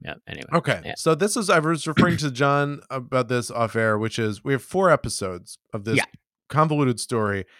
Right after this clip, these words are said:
Speaker 2: and it's, like, episode three and a half, they're like, "By the way, here's the entire civilization of Castrovalva, and we'll explain that to you." But it's like, it's, it's Castrovalva is the place where they go, and,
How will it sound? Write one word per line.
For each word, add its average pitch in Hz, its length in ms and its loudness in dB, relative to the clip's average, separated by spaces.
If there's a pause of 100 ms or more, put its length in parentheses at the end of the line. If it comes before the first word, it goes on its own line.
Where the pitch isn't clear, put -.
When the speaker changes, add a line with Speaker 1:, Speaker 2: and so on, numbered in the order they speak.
(240)
Speaker 2:
and 185 80 -6
it's, 190 140 -2
like, 185 220 0
episode 196 480 0
three 208 360 -4
and 196 80 0
a 160 60 2
half, 175 320 0
they're 170 140 -2
like, 156 160 -2 (220)
"By 190 200 6
the 202 80 8
way, 180 220 6
here's 170 220 0
the 165 100 -2
entire 151 340 4
civilization 139 580 -2
of 110 120 -10
Castrovalva, 131 760 2
and 110 100 4
we'll 123 100 0
explain 127 340 0
that 135 220 2
to 127 80 -2
you." 117 80 0
But 117 80 -6
it's 127 80 -4
like, 127 180 -4 (460)
it's, - 320 -6
it's - 300 -4
Castrovalva 151 640 6
is 120 160 -2
the 120 60 -4
place 135 280 -2
where 139 80 -4
they 127 140 -4
go, 165 440 0
and, 147 280 -6